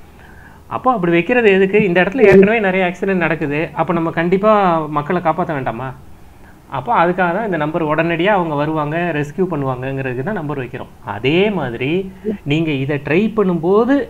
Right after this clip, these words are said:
exception நடக்கலாம்னு சொல்லிட்டீங்கன்னாலே இதை கண்டிப்பா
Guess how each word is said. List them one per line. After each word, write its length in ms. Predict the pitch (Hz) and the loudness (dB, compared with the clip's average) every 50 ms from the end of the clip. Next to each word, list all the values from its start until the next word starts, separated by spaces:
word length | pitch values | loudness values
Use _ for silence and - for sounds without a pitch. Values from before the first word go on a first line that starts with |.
| - | -4
exception 580 | - 143 135 - - 208 196 190 - 233 196 170 | -6 -6 -6 -2 -2 -2 -2 -2 -2 -2 -2 0
நடக்கலாம்னு 680 | 131 123 135 160 160 - 185 180 185 208 226 240 254 | 0 0 0 0 2 2 4 4 4 4 4 2 0
சொல்லிட்டீங்கன்னாலே 1080 | 240 233 - 151 160 175 185 180 170 147 143 131 120 113 110 123 120 139 165 190 196 190 - - - - - - | -2 -2 -2 -2 -2 -2 -2 -2 -2 -4 -4 -6 -4 -2 -2 -2 0 0 -2 -2 -4 -8 -16 -20 -20 -20 -12 -6
இதை 240 | 151 143 135 135 | -4 -2 -2 -2
கண்டிப்பா 720 | 135 135 131 139 156 170 180 185 175 185 170 - 190 208 220 | 0 0 0 2 2 2 0 2 0 0 -2 -2 -4 -4 -4